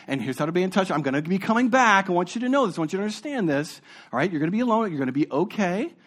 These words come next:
All right? Don't set the house on fire. Okay? Stay away from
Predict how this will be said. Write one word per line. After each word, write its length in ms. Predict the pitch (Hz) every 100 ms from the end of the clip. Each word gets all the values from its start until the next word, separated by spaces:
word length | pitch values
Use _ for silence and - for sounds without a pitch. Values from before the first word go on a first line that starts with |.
| - _
All 140 | 117 117
right? 320 | 123 156 349 - - - _ _ _ _ -
Don't 240 | 139 127
set 200 | - 139
the 60 | 202
house 180 | 226 202
on 120 | 123
fire. 280 | 92 - - _ _ _ _ _ - _ _ - - _ _ _ _ _ -
Okay? 380 | 127 147 240 - -
Stay 220 | - 160
away 320 | 156 143 180
from 520 | 240 254 226 240 247